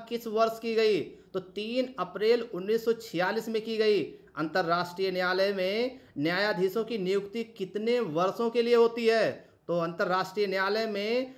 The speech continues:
न्यायाधीशों की नियुक्ति नौ वर्षों के लिए होती है। क्या दो न्यायाधीश एक देश के हो सक-, नहीं हो सकते हैं? जी हाँ, दो दे-,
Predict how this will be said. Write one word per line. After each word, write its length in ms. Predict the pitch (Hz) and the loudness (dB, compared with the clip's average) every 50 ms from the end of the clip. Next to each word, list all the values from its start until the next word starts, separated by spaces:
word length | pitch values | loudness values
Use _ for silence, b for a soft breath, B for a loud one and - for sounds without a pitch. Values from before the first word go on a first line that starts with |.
| B B 135 | B B -4
न्यायाधीशों 540 | 143 165 180 202 202 180 196 202 202 233 226 | -4 -2 -2 -2 -2 -2 -2 -2 0 -2 -2
की 140 | 226 233 220 | -2 -2 -2
नियुक्ति 320 | 214 220 214 220 254 254 | -2 -2 -2 -2 -4 -2
नौ 300 | 208 151 139 165 202 233 240 | 0 0 2 2 2 4 4
वर्षों 340 | 240 240 240 240 240 247 240 | 4 4 2 2 0 0 0
के 140 | 240 240 240 | 0 0 0
लिए 160 | 233 240 240 | 2 4 6
होती 300 | 226 233 233 240 233 233 | 6 6 4 2 2 2
है। 200 | 226 220 208 165 123 - - - - _ _ _ _ _ | 4 4 4 2 0 -2 -6 -14 -20 _ _ _ _ _
क्या 220 | - 190 196 196 175 139 127 147 | 0 2 2 2 0 0 -2 0
दो 220 | 190 208 214 214 | 2 4 4 4
न्यायाधीश 600 | 208 202 202 202 202 208 202 180 196 214 214 - | 4 2 0 0 0 0 0 0 0 -2 -2 -2
एक 220 | 175 196 202 202 185 | -2 -2 -2 0 0
देश 200 | 202 208 202 208 | 0 0 0 -2
के 120 | - 220 | -2 -2
हो 200 | 190 175 190 214 | 0 0 0 -2
सक-, 260 | 208 226 202 208 - | -2 -2 -6 -4 -4
नहीं 240 | 160 165 180 196 220 214 | -4 -2 -2 -2 0 0
हो 100 | 220 214 | -2 -2
सकते 360 | 226 220 220 220 - 220 214 | -2 -4 -4 -2 -2 0 0
हैं? 180 | 208 196 165 - | 0 -2 -4 -4
जी 140 | 196 220 214 | -4 -4 -2
हाँ, 300 | 220 220 202 143 127 127 | 0 0 -2 -2 -4 -2
दो 220 | 175 208 220 233 220 | 2 4 4 4 2
दे-, 320 | 175 175 185 185 170 B | 2 0 -2 -2 -4 B